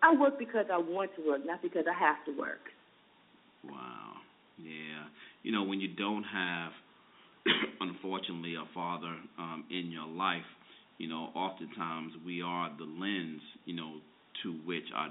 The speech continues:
Speaker 2: daughters are able to understand what a good man looks like. Um, when that person is not in the lives of our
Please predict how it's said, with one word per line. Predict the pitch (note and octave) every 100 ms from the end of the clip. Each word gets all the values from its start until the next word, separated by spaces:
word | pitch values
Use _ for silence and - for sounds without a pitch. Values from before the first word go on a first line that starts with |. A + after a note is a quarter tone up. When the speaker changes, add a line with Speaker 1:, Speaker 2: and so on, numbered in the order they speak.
| D2
Speaker 2:
daughters | F#2 F2 D#2+ D2+
are | D#2+ -
able | E2 D2 D#2 D2+ -
to | E2+ D#2 D2+
understand | E2+ D2+ D2+ - E2+ D#2+ D#2 D#2 - - - -
what | D#2+ F2 -
a | D2+ D2
good | F2 D#2
man | E2 E2 D#2 D2
looks | F2 - -
like. | D#2 C#2+ - - - - - - -
Um, | F2 E2+ F2
when | F2 F2+
that | G2+ - -
person | G#2 F#2 F#2 E2+
is | D#2
not | F2 F2 F2
in | E2+
the | E2
lives | E2 E2 D#2+ D#2 -
of | D#2 D2+
our | D#2+